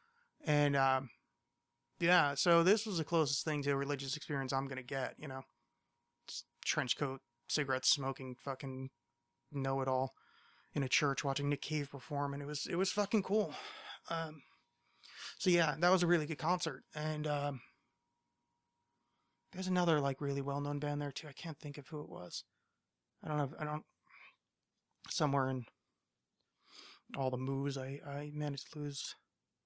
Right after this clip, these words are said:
my ticket, um, slash my, um,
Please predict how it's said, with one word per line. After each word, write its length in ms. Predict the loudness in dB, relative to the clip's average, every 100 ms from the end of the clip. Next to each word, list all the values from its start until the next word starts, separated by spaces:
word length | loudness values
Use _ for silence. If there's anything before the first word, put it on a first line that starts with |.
| _ _ _ _ _ _ _ _
my 80 | -8
ticket, 540 | -6 -4 -4 -6 -8 -18 -12
um, 400 | -10 -8 -12 -16 -20 -12
slash 320 | -6 -6 -4
my, 220 | -4 -4
um, 220 | -4 -6